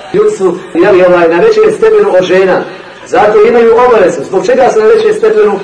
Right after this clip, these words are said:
Zbog toga što oni nemaju ovih padova, nemaju slabosti. Čovjek ne može nikada imati odbor za namaz.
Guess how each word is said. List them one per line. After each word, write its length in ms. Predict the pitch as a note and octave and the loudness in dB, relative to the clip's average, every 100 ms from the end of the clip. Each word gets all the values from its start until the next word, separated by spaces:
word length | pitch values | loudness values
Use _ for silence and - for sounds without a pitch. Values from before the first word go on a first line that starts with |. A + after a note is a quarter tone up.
| - - - | -12 -18 -8
Zbog 160 | C#3+ | -6
toga 320 | F3+ G#3+ G#3+ F#3 | -2 2 2 0
što 100 | E3+ | -2
oni 340 | E3+ G3 G#3 E3+ | -2 0 0 0
nemaju 560 | F3+ A3+ A3 G#3+ F#3 | 0 0 2 2 0
ovih 220 | G3+ G3 F#3 | 0 0 0
padova, 420 | F3+ F#3 F#3 D#3+ | 2 2 2 0
nemaju 360 | G3 A3+ A3 G#3 | 0 0 2 2
slabosti. 520 | G#3+ G#3 - F3+ E3+ - - - | 0 0 -2 -4 -6 -8 -12 -2
Čovjek 340 | A3 G#3+ - | 0 0 0
ne 100 | G#3+ | 0
može 220 | A3 F#3+ | 0 0
nikada 480 | A3 G#3+ G#3 G3+ G3+ - - - - | 0 0 0 0 -2 -8 -16 -16 -4
imati 500 | G3+ G3+ F3+ F#3 - | 0 0 0 -2 0
odbor 340 | G3+ G3+ F#3+ D#3+ | 0 0 2 0
za 100 | E3 | 0
namaz. 420 | E3+ D#3+ C3 | -2 -2 -4